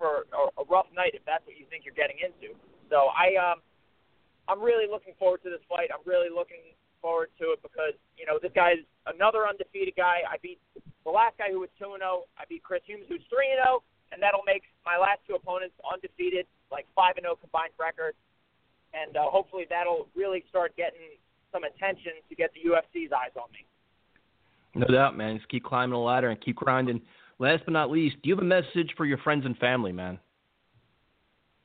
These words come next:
Speaker 1: Yeah. Uh, if you didn't get your tickets,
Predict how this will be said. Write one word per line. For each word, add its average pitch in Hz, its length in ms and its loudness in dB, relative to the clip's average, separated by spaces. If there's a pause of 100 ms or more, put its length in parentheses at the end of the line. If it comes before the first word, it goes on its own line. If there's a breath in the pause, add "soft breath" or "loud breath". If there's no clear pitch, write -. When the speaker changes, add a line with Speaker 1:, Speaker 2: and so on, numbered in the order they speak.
(460)
Speaker 1:
Yeah. 233 240 6 (240)
Uh, 190 240 2
if 185 160 -10
you 277 80 -16
didn't 381 160 -16
get 247 160 -6
your 202 160 -8
tickets, 247 320 -8